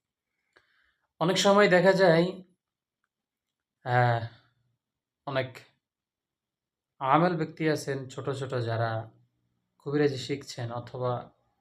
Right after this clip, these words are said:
বিভিন্ন মসজিদের ইমাম কিংবা মুয়াজ্জিন যিনারা আছেন, আপনারা অনেক সময় চেষ্টা করেন কোনো রুগী যখন আপনাদের কাছে আসে, ওই রুগীদের একটু ট্রিটমেন্ট করার জন্য বা চিকিৎসা করার জন্য।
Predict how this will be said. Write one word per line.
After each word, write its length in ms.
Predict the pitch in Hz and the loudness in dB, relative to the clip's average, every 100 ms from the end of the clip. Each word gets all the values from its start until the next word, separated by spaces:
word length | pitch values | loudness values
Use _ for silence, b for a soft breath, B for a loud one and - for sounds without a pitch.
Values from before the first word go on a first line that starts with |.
| _ _ _ _ _ | _ _ _ _ _
বিভিন্ন 240 | 151 170 170 | 0 4 4
মসজিদের 800 | 156 - 139 151 156 160 160 156 | 2 -2 -6 -2 2 2 0 -4
ইমাম 420 | 143 147 151 143 | 2 2 2 -2
কিংবা 280 | 151 139 131 | -6 -2 0
মুয়াজ্জিন 520 | 123 127 123 139 135 | 2 0 0 -6 -4
যিনারা 420 | 123 127 123 117 | -2 -2 0 0
আছেন, 380 | 110 - 120 113 113 - - _ - _ _ _ _ _ _ | -2 -6 -10 -8 -10 -14 -20 _ -20 _ _ _ _ _ _
আপনারা 380 | 147 147 165 175 | -2 4 6 6
অনেক 200 | 170 165 | 6 4
সময় 240 | 180 175 | 2 2
চেষ্টা 380 | 160 160 151 165 | 2 0 2 -2
করেন 320 | 151 143 156 160 160 _ _ _ _ _ _ _ _ _ - | 2 2 2 0 -6 _ _ _ _ _ _ _ _ _ -2
কোনো 180 | 160 143 | 2 4
রুগী 320 | 135 147 156 | 4 4 4
যখন 320 | 147 147 175 | 4 2 4
আপনাদের 520 | 143 - 131 123 123 | 4 4 0 0 -2
কাছে 360 | 135 131 - 139 | -2 -6 -2 0
আসে, 380 | 117 113 - 160 - - _ _ | 0 -2 -8 -8 -10 -16 _ _
ওই 180 | 151 135 | -6 -4
রুগীদের 440 | 131 131 127 127 127 _ _ _ - | -4 -6 -2 -2 -4 _ _ _ -20
একটু 140 | 143 | -12
ট্রিটমেন্ট 520 | 151 143 147 147 147 | -10 -6 -2 -2 -2
করার 260 | 139 127 113 | 0 0 -2
জন্য 240 | 127 127 | -6 -4
বা 200 | 127 120 | -6 -6
চিকিৎসা 500 | - 143 139 - 127 | -8 -12 -14 -12 -14
করার 300 | 123 - - | -14 -20 -20
জন্য। 260 | _ 147 | _ -20